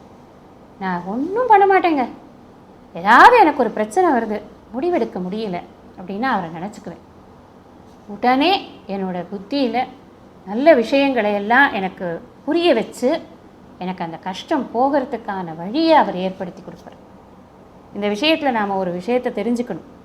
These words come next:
ஒரு குரு கிட்ட போய், "எனக்கு வந்து என் பையனுக்கு காலேஜ் சீட்டு வேணும், என் பொண்ணுக்கு நல்ல வரன் வேணும், அப்புறம் எனக்கு பேரனுக்கு ஸ்கூல் அட்மிஷன் வேணும், அஹ், நான் வந்து அந்த, அந்த ஒருத்தர் ஆஸ்பத்திரியில இருக்காரு, அவளுக்கு வந்து இது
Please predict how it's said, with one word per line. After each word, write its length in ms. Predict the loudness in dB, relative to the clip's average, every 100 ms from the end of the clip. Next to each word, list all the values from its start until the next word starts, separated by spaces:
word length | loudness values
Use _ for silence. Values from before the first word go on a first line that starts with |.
| -12
ஒரு 220 | -6 -4 -4
குரு 300 | 0 2 2
கிட்ட 260 | 0 -4
போய், 640 | -6 -6 -4 -6 -8 -10 -14 -18 -20 -20 -20 -20 -20 -20 -10
"எனக்கு 300 | -8 -6 -6
வந்து 540 | -6 -4 -2 -2 -4 -8 -12 -18 -20 -20 -16 -6
என் 200 | -4 0
பையனுக்கு 640 | 0 0 -4 -6 -8 -10 -12 -10
காலேஜ் 400 | -8 -6 -8 -10
சீட்டு 240 | -14 -14 -16
வேணும், 400 | -16 -12 -12 -12 -18 -20 -20 -16 -6
என் 220 | -6 -2
பொண்ணுக்கு 300 | -4 -4 -6
நல்ல 260 | -6 -4
வரன் 360 | -2 -2 -2 -4
வேணும், 380 | -8 -8 -10 -12 -18 -20 -20 -20 -20 -20
அப்புறம் 220 | -14 -8 -6
எனக்கு 320 | -6 -6 -2
பேரனுக்கு 400 | 0 0 -4 -10
ஸ்கூல் 280 | -6 -4 -2
அட்மிஷன் 480 | -4 -8 -10 -12
வேணும், 320 | -14 -12 -14 -14 -18 -20 -20 -20 -12
அஹ், 220 | -8 -6
நான் 220 | -2 -2 -2
வந்து 300 | -4 -4 -4 -2 -4 -6
அந்த, 220 | -6 -4
அந்த 540 | -2 -2 -4 -10 -12 -10
ஒருத்தர் 340 | -6 -4 0
ஆஸ்பத்திரியில 600 | 0 0 -4 -10 -10 -12
இருக்காரு, 300 | -8 -6 -2
அவளுக்கு 380 | -2 -2 -4 -6
வந்து 200 | -10 -10
இது 120 | -12